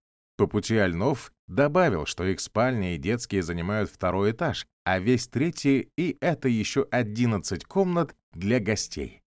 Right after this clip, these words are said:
В левой гостиной, обставленной более официально, часть двух смежных стен заменяли раздвижные ширмы,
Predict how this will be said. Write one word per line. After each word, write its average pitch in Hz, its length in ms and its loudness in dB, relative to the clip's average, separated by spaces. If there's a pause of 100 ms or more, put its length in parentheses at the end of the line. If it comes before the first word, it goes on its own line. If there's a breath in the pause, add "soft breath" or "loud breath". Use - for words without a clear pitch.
(140)
В 92 120 -2
левой 107 240 2
гостиной, 143 540 0
обставленной 110 540 0
более 90 300 0
официально, 127 680 -2
часть 113 380 0
двух 107 260 0
смежных 92 560 -2
стен 120 380 -2
заменяли 92 540 0 (120)
раздвижные 87 640 -2
ширмы, 85 540 -2